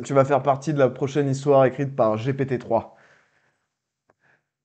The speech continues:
Mais voilà, et je pense que je vais conserver, euh, enfin, bon, tous les gens qui sont là, il y a accès au, au, au doc. Je vais quand même... Euh...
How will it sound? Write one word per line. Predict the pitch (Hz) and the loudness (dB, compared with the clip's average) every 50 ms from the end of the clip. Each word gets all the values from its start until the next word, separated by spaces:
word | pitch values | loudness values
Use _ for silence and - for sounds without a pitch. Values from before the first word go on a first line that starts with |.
| _ | _
Mais | 120 139 147 | -4 -2 0
voilà, | 143 139 139 135 135 - 135 | 0 2 4 4 4 2 0
et | 143 | -4
je | 135 - | -2 -2
pense | 208 220 214 | -2 -2 0
que | - 175 | 0 0
je | 147 | 0
vais | 147 139 | 0 0
conserver, | 156 160 147 - 175 151 151 151 160 160 156 | -2 -4 -2 0 2 2 4 6 6 8 8
euh, | 147 139 131 131 | 8 8 8 6
enfin, | 127 - 143 135 135 | 6 4 2 2 2
bon, | 131 135 135 127 | 4 4 4 4
tous | 127 - 156 | 4 2 2
les | 156 | 4
gens | 156 170 | 4 4
qui | 165 165 | 2 0
sont | - 156 | 0 4
là, | 151 156 160 156 | 8 8 8 10
il | 139 | 10
y | |
a | 127 | 8
accès | 123 127 123 - - 156 147 | 8 8 6 0 0 2 4
au, | 143 139 | 4 6
au, | 135 131 127 123 123 120 120 120 117 117 117 113 120 117 117 117 117 113 107 | 6 6 4 4 4 4 4 4 2 0 -2 -4 -6 -6 -6 -6 -8 -6 -4
au | 113 131 123 | -4 -2 0
doc. | 120 135 147 156 151 - - - | 4 4 4 4 4 -2 -12 -12
Je | - 131 110 120 | -12 -8 -2 -2
vais | 143 135 139 | -2 -2 -2
quand | 139 170 175 | 2 2 4
même... | 175 190 196 196 180 156 - - | 6 8 6 6 6 0 -4 -4
Euh... | 123 123 123 127 123 120 117 117 110 | -2 0 2 4 6 6 4 4 0